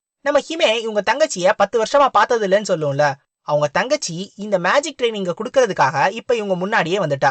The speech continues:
இத்தோட இந்த அனிமே கம்ப்ளீட் ஆகுது மக்களே. So, என்னை பொறுத்த வரைக்கும் இந்த அனிமே எப்படி இருக்குன்னு கேட்டீங்கன்னா, ரொம்ப காமெடியாவும் இல்லாம, ரொம்ப சீரியஸாவும் இல்லாம, ஓரளவு காமெடி சீரியஸ்னு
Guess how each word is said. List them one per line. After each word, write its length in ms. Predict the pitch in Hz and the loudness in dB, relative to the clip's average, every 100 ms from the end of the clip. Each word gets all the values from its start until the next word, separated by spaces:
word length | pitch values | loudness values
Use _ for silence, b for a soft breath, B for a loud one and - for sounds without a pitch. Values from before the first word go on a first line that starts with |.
| 330 | 0
இத்தோட 400 | - 339 180 156 | 0 2 4 2
இந்த 260 | 233 220 196 | 0 -2 0
அனிமே 400 | 254 339 254 208 | 0 0 -2 0
கம்ப்ளீட் 300 | 208 202 214 | 0 0 2
ஆகுது 220 | 185 156 139 | 2 2 0
மக்களே. 400 | 135 135 131 - _ _ | -2 -2 -2 -6 _ _
So, 300 | - 285 190 | 4 4 6
என்னை 280 | 170 269 349 | 2 0 2
பொறுத்த 260 | 285 294 302 | 2 4 4
வரைக்கும் 320 | 202 - 240 | 4 0 -4
இந்த 140 | 208 | 0
அனிமே 260 | 196 320 311 | 0 0 0
எப்படி 240 | 208 285 | -2 -2
இருக்குன்னு 320 | 247 220 220 185 | -4 -4 -4 -2
கேட்டீங்கன்னா, 580 | 185 175 135 131 160 233 _ _ - | -4 -4 -6 -2 -2 -2 _ _ -2
ரொம்ப 340 | 175 320 370 302 | -2 2 0 4
காமெடியாவும் 460 | 247 285 269 262 240 | 4 4 4 2 2
இல்லாம, 400 | 170 147 151 190 | 2 2 4 2
ரொம்ப 280 | 208 359 311 | 2 -4 -4
சீரியஸாவும் 520 | 285 294 277 254 240 | -4 -2 2 2 2
இல்லாம, 520 | 180 165 147 135 180 214 | 0 0 0 0 -2 2
ஓரளவு 420 | 247 311 294 311 262 | 4 6 6 4 4
காமெடி 280 | 247 262 269 | 4 2 -2
சீரியஸ்னு 400 | 254 233 214 269 | -6 -4 -4 -2